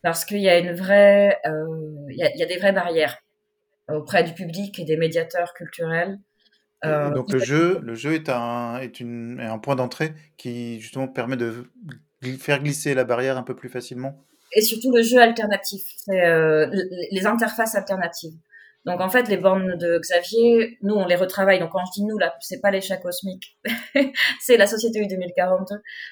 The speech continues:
Speaker 1: Donc, on est, on travaille en étroite collaboration, hein. C'est, il y a des personnes qui sont, euh, comment dire, euh, dans les deux structures, dont moi. Euh, c'est qu'en fait, euh, c'est pas tant le, le jeu lui-même que l'interface, euh, euh,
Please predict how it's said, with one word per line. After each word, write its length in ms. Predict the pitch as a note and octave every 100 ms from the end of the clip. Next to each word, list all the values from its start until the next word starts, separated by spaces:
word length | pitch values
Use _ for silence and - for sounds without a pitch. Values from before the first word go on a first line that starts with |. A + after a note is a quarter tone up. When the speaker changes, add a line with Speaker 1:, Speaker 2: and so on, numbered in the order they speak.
| F3+
Speaker 1:
Donc, 120 | F3+
on 120 | F3
est, 140 | E3 D3
on 100 | E3
travaille 300 | E3+ E3+ E3
en 80 |
étroite 280 | E3 E3 F3 -
collaboration, 720 | F3 E3 E3 E3 - A#3 G3+
hein. 60 |
C'est, 180 | F3+ E3+
il 60 | D#3+
y 20 |
a 60 | D#3
des 80 |
personnes 320 | D#3 D#3+ F3 E3+
qui 100 | E3
sont, 340 | - D#3 D3
euh, 120 | E3 E3 - - -
comment 120 | D3+
dire, 200 | D3 D#3 D3+ C#3 -
euh, 520 | C3+ C3 C3 C3 C#3+
dans 100 | D3+
les 120 | D3+ D3+
deux 120 | E3
structures, 460 | - D#3 - F#3+
dont 100 | C#3+
moi. 300 | C#3 D3+ G3+ A#3 - - - - - -
Euh, 260 | D#3+ D#3+
c'est 160 | E3 G3
qu'en 160 | F3 F3
fait, 300 | G#3+ A3+ G3
euh, 420 | F3+ E3+ E3 E3 - - - _ -
c'est 120 | G3+
pas 120 | G3+
tant 240 | A#3+ A#3
le, 500 | A#3 F#3+ F3+ F3 E3+ -
le 180 | F3+ F#3
jeu 420 | F#3+ A#3+ C4+ - _
lui-même 460 | - G3 G3+ A3 A3+
que 120 | A3
l'interface, 840 | F#3 F#3+ F#3+ G3+ - G3+ G3+ - F#3
euh, 640 | E3+ E3 D#3+ D#3+ D#3+ D#3+ - - _ _ D#3+
euh, 300 | D#3+ D#3